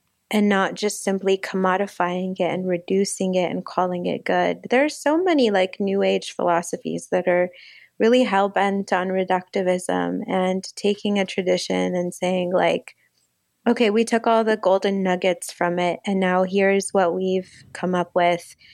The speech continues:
And we've done that with all the religions. And here's this new, new age religion that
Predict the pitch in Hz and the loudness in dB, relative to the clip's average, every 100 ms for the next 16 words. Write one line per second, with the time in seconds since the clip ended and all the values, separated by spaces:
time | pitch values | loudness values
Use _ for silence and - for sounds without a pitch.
0 | - - _ 160 185 185 190 185 - 208 | -20 -20 _ -4 0 0 0 -2 -2 0
1 | 208 196 185 202 185 170 - 190 185 180 | 0 2 0 2 0 0 0 0 2 4
2 | 180 175 170 170 175 170 175 190 185 190 | 4 2 0 -2 -2 -2 -2 0 0 0
3 | 185 180 - 185 180 180 180 175 180 170 | -2 -2 -2 0 2 2 2 0 2 4
4 | 170 170 175 180 175 170 180 165 - _ | 2 2 0 0 0 -2 -2 -6 -10 _
5 | _ _ _ 185 170 175 | _ _ _ 0 2 0